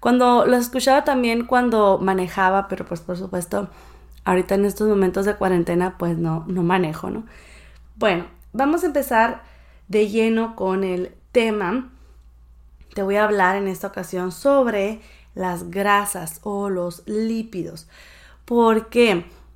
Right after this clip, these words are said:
Porque no sé si has escuchado que la, una tendencia hace muchos años fue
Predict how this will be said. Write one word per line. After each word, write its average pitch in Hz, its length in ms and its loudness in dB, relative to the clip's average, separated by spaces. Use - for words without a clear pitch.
Porque 240 340 0
no 254 240 2
sé 285 340 2
si 233 220 0
has 196 180 0
escuchado 196 880 0
que 175 760 0
la, 196 360 0
una 254 200 0
tendencia 226 880 2
hace 190 320 -2
muchos 202 340 -2
años 185 340 0
fue 165 360 -2